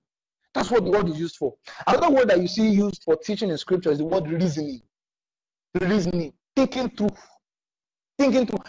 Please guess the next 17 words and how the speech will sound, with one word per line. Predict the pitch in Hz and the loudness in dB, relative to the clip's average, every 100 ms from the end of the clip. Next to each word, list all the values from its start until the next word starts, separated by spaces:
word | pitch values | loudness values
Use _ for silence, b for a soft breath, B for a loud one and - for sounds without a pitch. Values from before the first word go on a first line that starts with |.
| - | -4
I | 240 | 0
believe | 302 247 254 202 | 0 0 0 0
that | 190 | 2
one | 233 - | 2 0
key | - 226 | -4 -6
part | - 208 175 | -2 -2 -2
of | 170 | -4
spiritual | - 208 214 | -6 -6 -4
growth | 190 185 190 | -2 0 -2
is | 151 | -2
that | 135 135 - _ | -8 -8 -12 _
you | 160 | -4
increase | 196 190 - 262 226 | -4 -4 -2 0 0
in | 185 | -2
your | 170 | -6
spiritual | - 190 190 160 | -6 -8 -2 -2
intelligence. | 147 - 160 131 123 110 - | -2 -2 -4 -4 -10 -16 -20